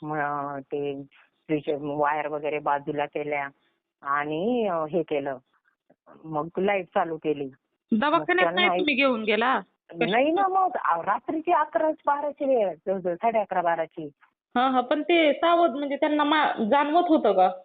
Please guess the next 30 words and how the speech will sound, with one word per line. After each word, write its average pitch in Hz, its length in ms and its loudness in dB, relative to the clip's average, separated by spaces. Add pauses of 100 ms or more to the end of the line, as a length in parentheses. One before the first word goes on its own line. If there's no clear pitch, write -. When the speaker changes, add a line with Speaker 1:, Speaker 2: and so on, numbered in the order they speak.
(380)
Speaker 1:
नाही, 214 240 2
जाणवत 262 500 0
म्हणजे 269 400 2
ना, 247 340 0
ते 254 240 -2 (220)
बेशुद्धच 294 460 2
पडले 320 320 0
होते 302 180 0
ना 392 240 -4
तेवढा 277 240 2
वेळ. 185 240 2 (380)
Speaker 2:
हां, 240 220 4
हां. 202 160 -4
Speaker 1:
त्यांना 269 240 0
काय 302 120 4
आठवत 294 380 0
नव्हतं. 226 200 0
मग 165 100 -2
आम्ही 156 220 -4
सगळं 269 200 2
घाबरून 320 360 -6
गेलो, 269 160 -2
आता 247 120 -6
काय 247 180 -8
करायचं? 214 400 -2 (360)
Speaker 2:
हं. 226 160 4
Speaker 1:
मग 180 140 -2
आमचे 190 240 -2
शेजारचे 202 500 0
मग 185 260 0